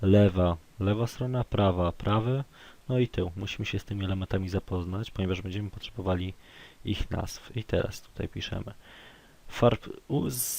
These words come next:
załóżmy, że farb schemat tekst jeden będzie to przód.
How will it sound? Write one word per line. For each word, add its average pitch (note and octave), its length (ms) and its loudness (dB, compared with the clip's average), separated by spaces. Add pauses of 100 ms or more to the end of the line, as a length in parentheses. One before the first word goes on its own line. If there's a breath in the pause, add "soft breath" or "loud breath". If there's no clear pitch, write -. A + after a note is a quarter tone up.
(120)
załóżmy, D3+ 360 4
że A2+ 140 2
farb - 300 0
schemat - 760 0
tekst - 360 2
jeden G2 320 2
będzie F#2 460 0 (540 loud breath)
to F#2 120 -2
przód. - 480 -2